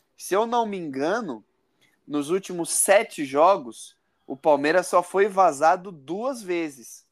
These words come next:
E isso é uma coisa que o Palmeiras, ele perdeu em algum certo momento nessa temporada.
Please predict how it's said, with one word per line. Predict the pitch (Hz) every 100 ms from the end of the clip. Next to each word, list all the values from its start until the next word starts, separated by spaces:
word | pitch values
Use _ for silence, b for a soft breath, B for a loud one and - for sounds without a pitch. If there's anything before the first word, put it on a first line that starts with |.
| _ _ _ _ _ _ _ -
E | 151 180 247
isso | 262
é | 202
uma | 170 147
coisa | - 147 175 214
que | 214 226
o | 262
Palmeiras, | 233 180 165 196 208
ele | 233 233 _ _ -
perdeu | 247 320 170 226 320 254
em | 180
algum | 160 156 214
certo | - 175 160 160
momento | 151 143 170 233 185
nessa | 160 165 185
temporada. | 190 190 240 262 220 202 151